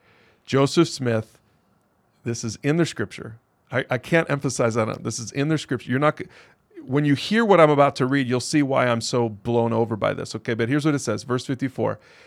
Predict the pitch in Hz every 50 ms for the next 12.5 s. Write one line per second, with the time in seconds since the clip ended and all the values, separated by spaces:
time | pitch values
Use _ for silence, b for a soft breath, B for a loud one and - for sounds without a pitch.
0 | b b b b b 131 123 - - 131 139 156 156 - - 202 190 185 175 170
1 | 170 170 175 170 160 156 - 131 135 135 135 139 143 139 127 - _ _ _ _
2 | _ - - 175 170 160 127 117 107 104 104 110 127 135 - 127 127 151 165 -
3 | - - 110 101 104 110 - _ _ _ b b b b b b b b b b
4 | b - 147 147 139 123 113 127 123 131 139 143 160 185 185 196 - 170 180 175
5 | - - - 147 131 127 131 120 - - 131 135 156 - - 170 160 151 147 139
6 | - - - 139 127 120 123 127 123 - - - 110 110 120 113 117 117 - 120
7 | 127 127 - - _ _ _ _ _ _ _ _ _ - 127 123 120 - - 131
8 | 123 120 117 117 120 117 107 104 107 113 - - - - b b b b b b
9 | b b b 139 143 - 202 185 - - - 226 208 214 202 196 196 214 220 170
10 | 120 113 104 101 101 98 104 104 - - - 107 101 98 98 98 104 113 127 -
11 | _ _ _ _ _ _ - - - 143 131 - 170 147 147 147 175 175 180 175
12 | - - - 101 98 98 101 110 117 120